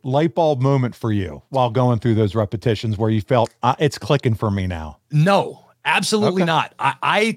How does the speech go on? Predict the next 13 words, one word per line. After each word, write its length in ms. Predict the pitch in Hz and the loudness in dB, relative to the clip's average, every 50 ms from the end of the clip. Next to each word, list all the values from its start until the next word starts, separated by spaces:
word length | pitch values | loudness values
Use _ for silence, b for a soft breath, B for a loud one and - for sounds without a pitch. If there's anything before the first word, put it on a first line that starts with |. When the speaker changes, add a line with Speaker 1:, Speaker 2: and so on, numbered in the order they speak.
| - - | -6 -6
Speaker 2:
to, 160 | - 185 156 135 - 123 120 - _ | -6 -6 -6 -4 -6 -10 -10 -10 _
I, 300 | - 135 147 139 147 170 190 | 0 0 0 0 0 0 0
I 20 | |
was 160 | 196 190 160 | 0 0 0
so 460 | - - - - 180 175 190 196 196 | 0 -4 -4 -2 0 2 2 2 0
self-conscious, 960 | 180 - - - 190 180 170 - - 151 147 147 156 151 - 175 185 185 - - b b b b b b b b _ - | 0 -2 -2 0 0 0 0 -2 -2 0 0 0 0 -2 -2 -4 -4 -4 -6 -10 b b b b b b b b _ -4
uh, 320 | 127 127 120 117 113 101 - - 120 117 - - | -2 0 0 0 -2 -4 -6 -10 -12 -14 -14 -10
that 240 | 117 139 139 - | -8 -8 -4 -2
I 100 | 117 139 | -2 -2
just, 240 | 139 139 151 - - - | -2 -4 -6 -8 -6 -6
I 100 | - 233 | -8 -8
felt 420 | - - - - 220 226 208 220 | -8 -12 -4 0 0 0 0 -2
like 320 | 226 190 185 165 - - | -2 -2 -2 -2 -4 -10